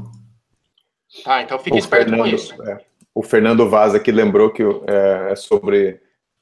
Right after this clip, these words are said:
Speaker 2: a hidratação mesmo, que quem não é de São Paulo talvez não saiba, mas o tempo tá muito seco aqui, faz mais de um mês que não chove, então, ah, é,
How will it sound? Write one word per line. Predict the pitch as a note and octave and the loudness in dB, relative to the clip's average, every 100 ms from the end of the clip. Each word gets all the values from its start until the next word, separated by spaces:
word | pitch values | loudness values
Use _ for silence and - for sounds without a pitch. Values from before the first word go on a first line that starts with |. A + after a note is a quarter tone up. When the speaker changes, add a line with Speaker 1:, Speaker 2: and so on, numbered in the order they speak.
| _ | _
Speaker 2:
a | G2+ G2 F#2+ | -4 -2 -2
hidratação | F#2+ G2+ G2+ G2 - G#2 | 0 0 0 -4 -4 -4
mesmo, | G2 A2+ B2+ B2+ | -2 -2 -2 -8
que | B2 A#2 A2 | -6 -4 -4
quem | G#2 A#2 | -2 0
não | A#2 A2 | 0 0
é | |
de | A2 | -2
São | A2+ | -4
Paulo | G#2+ A2 B2 | 0 0 0
talvez | C3 B2 B2+ | 0 0 -2
não | C#3+ | -4
saiba, | - A2 G#2 | -2 0 0
mas | G2+ G2+ | 0 -2
o | G#2+ - | -4 -8
tempo | A2+ A#2 - | -4 -4 -2
tá | A2 | -4
muito | G#2 C3 | -4 -6
seco | - A#2 G#2 | -6 -6 -4
aqui, | G2 - | -6 -8
faz | F#2+ G2 | -6 -4
mais | G2 A2 | -2 -2
de | A#2 | 0
um | |
mês | A2 A2 | -2 -2
que | A#2+ | -6
não | A#2 | -10
chove, | - G#2+ F#2+ | -2 0 0
então, | G2 G2 G2 G#2 G2 _ _ _ _ _ _ - | -2 -4 -4 -4 -8 _ _ _ _ _ _ -10
ah, | F#2 F2+ D#2 D#2+ | -4 -2 -2 -4
é, | D#2+ | -8